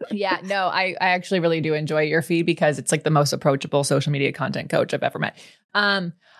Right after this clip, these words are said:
uh, okay, I, there's a few things I wanna, like, go back to. So one, um, two thousand eight was also, uh, I was in retail.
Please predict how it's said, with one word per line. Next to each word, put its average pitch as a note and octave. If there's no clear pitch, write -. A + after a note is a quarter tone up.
uh, G3+
okay, G3
I, F3
there's F#3
a F3+
few F#3+
things F#3
I D#3
wanna, D#3+
like, C#3+
go E3+
back D3+
to. -
So F3
one, F3
um, D3+
two G#3+
thousand G#3+
eight F#3
was E3
also, D#3
uh, C#3
I D#3+
was E3
in C#3+
retail. D3+